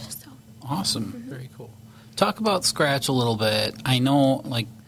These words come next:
Speaker 2: I kinda know what it is, but for parents that maybe don't know what it is or don't, um,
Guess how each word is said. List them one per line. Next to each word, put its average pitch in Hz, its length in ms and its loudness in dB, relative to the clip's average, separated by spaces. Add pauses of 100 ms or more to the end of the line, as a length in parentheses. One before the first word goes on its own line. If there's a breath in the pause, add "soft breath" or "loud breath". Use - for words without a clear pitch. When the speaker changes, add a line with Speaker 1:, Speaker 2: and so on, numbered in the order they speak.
(360 loud breath)
Speaker 2:
I 131 120 2
kinda 170 340 2
know 175 180 2
what 175 140 2
it 175 140 -2
is, 180 420 4
but 123 580 0
for - 160 -6
parents 135 360 2
that 131 100 -2
maybe 127 320 2
don't 120 260 2
know 127 120 4
what 120 180 0
it 107 140 -2
is 107 280 0
or 110 60 0
don't, 110 460 0
um, 101 500 -2